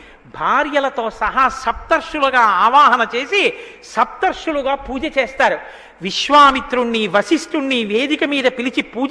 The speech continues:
చేస్తుంటే, ఇక్కడే ఉన్నాడు నా తండ్రి రామభద్రుడు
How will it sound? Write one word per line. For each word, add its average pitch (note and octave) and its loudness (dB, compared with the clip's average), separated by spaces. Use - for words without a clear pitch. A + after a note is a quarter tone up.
చేస్తుంటే, A#3+ -2
ఇక్కడే C4+ 0
ఉన్నాడు B3 -2
నా A3+ -4
తండ్రి A3 -4
రామభద్రుడు A3 0